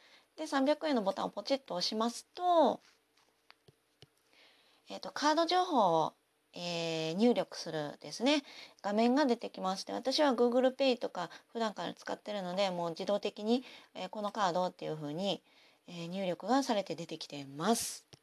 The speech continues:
で、今その支払うをポチッと押しますね。え、すると、えー、購入が完了しました。ありがとうございます。領収書をメールでお送りします。お支払い情報については購入済みページを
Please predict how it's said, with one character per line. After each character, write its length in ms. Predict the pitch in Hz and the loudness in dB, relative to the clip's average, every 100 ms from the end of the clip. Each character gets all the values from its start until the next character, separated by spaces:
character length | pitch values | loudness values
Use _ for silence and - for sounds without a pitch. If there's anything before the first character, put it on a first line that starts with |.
| _ _ _ _ _ _ _ | _ _ _ _ _ _ _
で、 160 | 320 - | -10 -4
今 200 | 277 247 | 0 0
そ 100 | 208 | 0
の 100 | 185 | -2
支 120 | - | -2
払 260 | 208 185 208 | 2 4 6
う 40 | |
を 180 | 302 240 | 6 4
ポ 160 | - | 0
チ 140 | - 180 | -4 -6
ッ 20 | |
と 140 | - | -6
押 100 | 151 | -2
し 80 | - | -2
ま 100 | 147 | -2
す 120 | 151 | -4
ね。 200 | - 294 - _ _ _ _ _ - - - _ | 0 0 0 _ _ _ _ _ -20 -18 -20 _
え、 80 | 311 | -10
す 140 | 302 | 0
る 120 | 285 285 | 0 2
と、 280 | 330 330 - | 0 0 -2
え 160 | 233 214 | -4 -4
ー、 60 | |
購 160 | - 294 | 0 2
入 180 | 302 302 | 2 4
が 200 | 349 - | 4 2
完 160 | 254 240 | -2 0
了 120 | 240 | 0
し 100 | 240 | 2
ま 120 | 247 | 0
し 60 | 247 | 0
た。 120 | - | -4
あ 60 | 226 | 0
り 80 | 269 | 0
が 100 | 294 | 2
と 80 | |
う 20 | 277 | 2
ご 100 | 262 | 2
ざ 100 | 262 | 0
い 60 | |
ま 240 | 254 269 285 | 2 0 0
す。 80 | - - - | -6 -20 -4
領 140 | 247 | 0
収 180 | 262 269 | 2 2
書 240 | - 302 | 4 4
を 120 | 247 - | 4 2
メ 120 | 226 | 0
ー 20 | |
ル 100 | 226 | 2
で 80 | 214 | 0
お 120 | - | -2
送 180 | 214 214 | -6 -8
り 60 | 214 | -6
し 120 | 240 | 0
ま 220 | 269 285 | 2 2
す。 160 | - - _ _ | -2 -18 _ _
お 80 | - | -2
支 80 | 247 | 0
払 200 | 269 269 | 2 2
い 40 | 254 | 4
情 160 | 254 | 2
報 120 | 254 | 2
に 120 | 226 214 | -2 -4
つ 100 | 233 | 0
い 40 | |
て 80 | 330 | 2
は 80 | 330 | 2
購 200 | - 226 | 0 -2
入 160 | 220 214 | 0 -2
済 100 | 214 | -4
み 120 | 202 | -4
ペ 200 | 208 190 | -6 -2
ー 20 | |
ジ 140 | 220 | 4
を 120 | 320 | 4